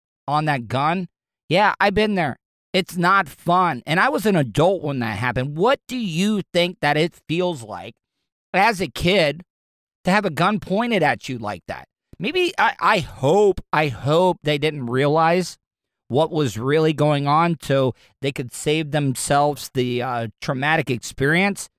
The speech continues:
But God damn it, man. I know that these cops wanna be safe. I know that they wanna go home to their families, but we're talking about kids. How the fuck as a person, and I know, like,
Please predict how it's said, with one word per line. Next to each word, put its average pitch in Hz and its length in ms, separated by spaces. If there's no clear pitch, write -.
But 226 220
God 226 300
damn 160 300
it, 143 140
man. 160 320
I 220 140
know 202 300
that 170 200
these 170 240
cops 170 500
wanna 139 400
be 165 160
safe. 160 440
I 160 120
know 175 180
that 151 200
they 170 140
wanna 156 220
go 147 240
home 156 240
to 147 100
their 127 200
families, 170 480
but 170 180
we're 202 220
talking 160 560
about 117 420
kids. 139 760
How 233 460
the 156 200
fuck 196 540
as 170 260
a 170 60
person, 180 480
and 196 180
I 262 140
know, 190 360
like, 165 300